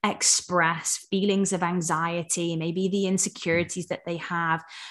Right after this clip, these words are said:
and almost make it as more of, like, a process group. So, like, this place for people to share,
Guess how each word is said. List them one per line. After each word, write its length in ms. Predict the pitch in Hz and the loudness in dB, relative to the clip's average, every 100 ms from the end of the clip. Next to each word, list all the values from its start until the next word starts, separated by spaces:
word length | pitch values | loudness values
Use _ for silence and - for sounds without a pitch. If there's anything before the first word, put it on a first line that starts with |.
| - | 2
and 120 | 220 | 4
almost 360 | 226 247 294 285 | 6 6 6 4
make 260 | 208 214 220 | 2 2 0
it 140 | 202 | -2
as 160 | 185 190 | 0 0
more 220 | 180 185 | 2 2
of, 100 | 180 | 0
like, 160 | 165 | -4
a 60 | 180 | -8
process 640 | - - 175 190 165 156 - | -6 0 2 2 -2 -4 -6
group. 440 | 165 - - - | -6 -4 -6 -6
So, 120 | - | -4
like, 280 | 170 170 170 | 0 0 0
this 160 | 196 190 | -2 -4
place 400 | - 196 185 - | -2 0 0 -2
for 100 | 185 | -4
people 300 | 180 175 175 | -6 -6 -6
to 120 | 220 | -2
share, 560 | - - 185 185 185 | 0 2 4 6 4